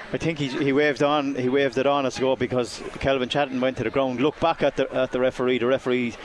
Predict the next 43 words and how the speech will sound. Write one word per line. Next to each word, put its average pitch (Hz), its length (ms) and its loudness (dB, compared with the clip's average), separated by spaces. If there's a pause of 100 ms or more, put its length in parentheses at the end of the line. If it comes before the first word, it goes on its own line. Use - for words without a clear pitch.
(180)
deemed 143 240 2
it 120 80 0
wasn't 127 260 2
a 113 40 -4
free, 127 180 0
but 117 180 -2
the 107 60 -6
second 143 320 0
one 117 160 -2
came 120 180 -4
in, 120 240 -4 (240)
knocked 127 200 -2
him 120 100 -4
to 123 80 -4
the 113 40 -4
ground, 123 300 -2
so 120 140 0
it 120 80 0
is 135 160 0
a 127 60 -2
free 123 300 0
in 117 100 -2
here. 117 180 2
Adam 120 200 0
McCarron 127 420 -2
will 113 120 -2
place 123 300 0
this 123 140 -2
one 120 140 -4
on 117 60 -4
the 113 60 -6
ground. 127 340 -2 (560)
Looks 123 240 -2
like 120 320 -2 (160)
he'll 120 300 -4 (160)
go 127 160 0
for 110 180 -4
his 110 140 -2
second 113 460 -4
point 117 260 -4
from 120 180 -4
a 107 60 -4
free. 127 340 -2